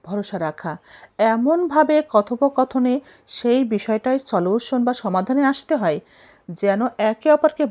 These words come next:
ভরসা রেখেই সেই বিষয়টা মীমাংসিত হয় এবং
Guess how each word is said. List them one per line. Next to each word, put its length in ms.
ভরসা 320
রেখেই 340
সেই 320
বিষয়টা 420
মীমাংসিত 460
হয় 260
এবং 180